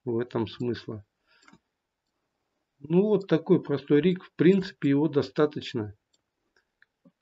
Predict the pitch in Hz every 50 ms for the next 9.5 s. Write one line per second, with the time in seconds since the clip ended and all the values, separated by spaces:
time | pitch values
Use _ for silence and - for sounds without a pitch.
0 | _ - 151 170 - 143 151 151 139 135 - 151 131 131 143 135 139 143 143 139
1 | 131 110 98 - 131 123 - - 135 127 131 - 131 127 123 120 - 127 127 -
2 | 131 120 117 110 104 101 _ _ _ _ _ _ _ _ _ _ _ _ _ -
3 | 135 127 120 120 120 127 131 127 131 - 139 131 - - - 107 - - - 123
4 | 110 104 120 104 - - 110 104 98 _ - - - _ _ _ _ _ _ _
5 | _ _ _ _ _ _ _ _ _ _ _ _ _ _ _ _ _ _ _ _
6 | _ _ _ _ _ _ _ _ _ _ - 127 123 131 135 131 131 - 139 143
7 | 165 165 160 - 135 117 117 113 110 107 107 104 98 101 _ - 127 127 - -
8 | 120 113 110 107 101 101 - _ _ _ _ 143 127 98 - - 117 117 113 107
9 | 135 151 165 165 - - - - -